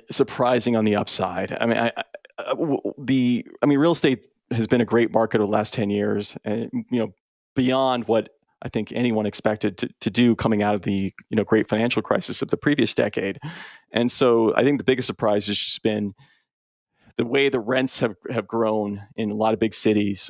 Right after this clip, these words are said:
uh, especially the last couple of years. It's been, it's been tremendous. And so as a landlord,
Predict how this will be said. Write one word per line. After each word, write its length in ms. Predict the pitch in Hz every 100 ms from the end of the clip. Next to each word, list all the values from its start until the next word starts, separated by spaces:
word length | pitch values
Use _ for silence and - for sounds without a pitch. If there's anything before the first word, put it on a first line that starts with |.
| -
uh, 200 | 110 104
especially 420 | 107 - - 117
the 60 | 104
last 200 | 110 -
couple 160 | 107
of 60 | 101
years. 180 | 101 104
It's 160 | -
been, 240 | - 104 101
it's 140 | -
been 120 | 104
tremendous. 560 | - 107 107 107 107 - 147 - _ _ _ _
And 160 | - 120
so 200 | 139 131
as 220 | 135 185
a 60 | 160
landlord, 720 | 117 139 165 151 123 117 104